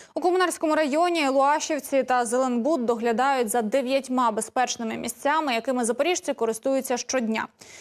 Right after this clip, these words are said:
Кажуть, окрім вивезення сміття, комунальникам часто доводиться відмивати стіни від графіті після дій недобросовісних жителів міста.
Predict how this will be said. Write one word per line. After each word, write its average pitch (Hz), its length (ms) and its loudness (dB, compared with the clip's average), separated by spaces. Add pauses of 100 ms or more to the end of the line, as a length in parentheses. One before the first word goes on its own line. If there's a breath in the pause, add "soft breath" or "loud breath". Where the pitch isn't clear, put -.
(180 loud breath)
Кажуть, 370 380 2
окрім 330 360 2
вивезення 302 500 2
сміття, 277 460 0
комунальникам 262 600 -2
часто 277 320 -2
доводиться 247 540 -2
відмивати 240 760 0
стіни 359 480 0
від 285 160 -2
графіті 285 500 -2
після 254 300 -2
дій 247 280 0
недобросовісних 233 920 -2
жителів 220 400 0
міста. 247 400 -4